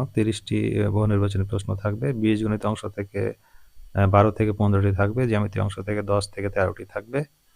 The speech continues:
আর ত্রিকোণমিতি ও পরিমিতি, এ, এবং পরিসংখ্যান অংশ থেকে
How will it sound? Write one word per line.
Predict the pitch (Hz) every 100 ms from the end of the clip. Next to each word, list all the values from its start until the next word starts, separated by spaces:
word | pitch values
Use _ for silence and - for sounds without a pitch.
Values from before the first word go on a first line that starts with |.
| - - - -
আর | 92 92 92
ত্রিকোণমিতি | - 110 120 117 117 110 131 127
ও | 104
পরিমিতি, | 101 110 107 107 107 131 147 147 _ -
এ, | 95 98
এবং | 98 98 104 107 - - - _ _ 120
পরিসংখ্যান | 120 120 110 113 113
অংশ | 107 -
থেকে | 101 104